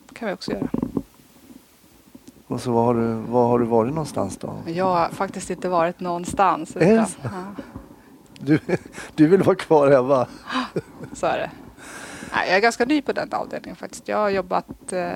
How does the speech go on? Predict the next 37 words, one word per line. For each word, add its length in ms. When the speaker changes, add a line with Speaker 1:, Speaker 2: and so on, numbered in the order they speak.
Speaker 1:
ungefär 360
tolv 380
år 200
på 100
I 140
G 120
V 260
innan 280
jag 120
började 600
i 240
december 580
Speaker 2:
Mm. 340
Speaker 1:
på 80
gräns. 340
Så 220
att 280
Speaker 2:
Och 200
I 140
G 120
V 200
är 80
utryckningsverksamheten 1400
Speaker 1:
Ja, 80
Speaker 2:
då? 60
Speaker 1:
precis. 340
Så 120
Speaker 2:
Och 60
Speaker 1:
det 60
är 40
väl 140
där 180
jag 140
har 200
jobbat 340
allra 200
mest. 400